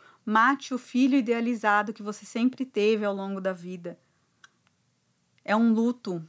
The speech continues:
Você tá falando pra pessoa, "Mate, enterre o seu sonho idealizado de um filho." É,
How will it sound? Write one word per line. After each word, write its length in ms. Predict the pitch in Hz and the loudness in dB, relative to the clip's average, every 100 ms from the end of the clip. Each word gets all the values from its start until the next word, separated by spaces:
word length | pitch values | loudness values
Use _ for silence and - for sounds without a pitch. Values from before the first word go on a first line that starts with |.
| _ _ | _ _
Você 220 | 202 196 | -10 -8
tá 120 | 214 220 | -2 -2
falando 300 | 220 220 220 | -2 -6 -6
pra 100 | 220 | -6
pessoa, 460 | 233 - 185 175 | -8 -4 -4 -4
"Mate, 760 | 175 185 202 214 - - 170 151 - | -8 -4 0 0 -4 -12 -14 -16 -8
enterre 840 | 208 220 202 202 214 220 180 165 - | -2 -2 0 2 2 0 -6 -14 -18
o 100 | - 185 | -14 -12
seu 160 | 190 | -10
sonho 520 | 190 - 180 175 165 - _ _ _ _ - | -12 -10 -10 -10 -12 -16 _ _ _ _ -12
idealizado 800 | 175 180 208 233 214 185 185 | -6 -4 -2 0 0 0 -8
de 140 | 196 208 | -10 -10
um 80 | 233 | -8
filho." 500 | - 294 233 175 160 _ _ _ _ _ _ _ _ _ _ _ | -2 0 0 -4 -10 _ _ _ _ _ _ _ _ _ _ _
É, 580 | 185 185 185 185 180 | -6 -4 -2 -4 -6